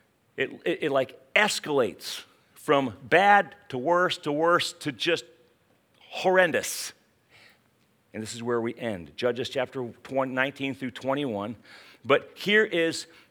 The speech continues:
what Judges concludes with. The last sentence of the book,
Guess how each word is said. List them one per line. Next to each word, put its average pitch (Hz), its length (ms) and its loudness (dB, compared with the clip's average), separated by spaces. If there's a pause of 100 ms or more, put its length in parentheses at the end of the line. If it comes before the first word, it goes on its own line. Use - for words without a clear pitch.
(280)
what 143 480 4
Judges 160 380 2
concludes 190 600 -8
with. 92 380 -10
The 127 120 0
last 160 420 2
sentence 180 360 -2
of 151 140 -4
the 151 80 -2
book, 117 400 -2